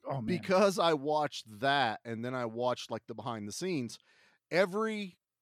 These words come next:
Speaker 2: guy that had a hat or a weird looking wig had extra padding in
Speaker 1: Extra
Speaker 2: there.
Speaker 1: padding.
Speaker 2: And you could,
Speaker 1: Mm-hmm.
Speaker 2: as you watch the movie, you can go, "He's gonna get hit in the head.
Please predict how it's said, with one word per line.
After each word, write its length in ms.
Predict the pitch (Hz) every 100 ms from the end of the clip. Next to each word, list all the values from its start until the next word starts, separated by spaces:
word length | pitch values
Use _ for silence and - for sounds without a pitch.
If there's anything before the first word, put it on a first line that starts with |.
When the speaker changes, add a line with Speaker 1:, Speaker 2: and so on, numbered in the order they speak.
| _ 104
Speaker 2:
guy 440 | 165 170 165 143
that 200 | 127 139
had 420 | 120 147 139 131 117 _
a 480 | 131 123 113 104 92 _ _ _
hat 460 | - 123 147 170 180 _
or 300 | 151 139 131
a 100 | 123
weird 400 | 117 110 143 156
looking 460 | 139 147 165 123 95
wig 460 | 104 123 175 170 - _ _
had 200 | - 143
extra 280 | 143 147 -
padding 440 | - 214 233 170 131
in 80 |
Speaker 1:
Extra 180 | 165 135
Speaker 2:
there. 100 | 143
Speaker 1:
padding. 100 | 135 160
Speaker 2:
And 60 |
you 120 | 180
could, 220 | 180 202 151
Speaker 1:
Mm-hmm. 420 | - - _ 160
Speaker 2:
as 160 | 202
you 60 | 190
watch 240 | 208 214
the 80 | -
movie, 220 | 185 277
you 80 | 196
can 140 | 180 175
go, 200 | 135 -
"He's 220 | 160 170
gonna 140 | 190
get 100 | 170
hit 100 | 170
in 60 | 170
the 60 | 147
head. 260 | 135 123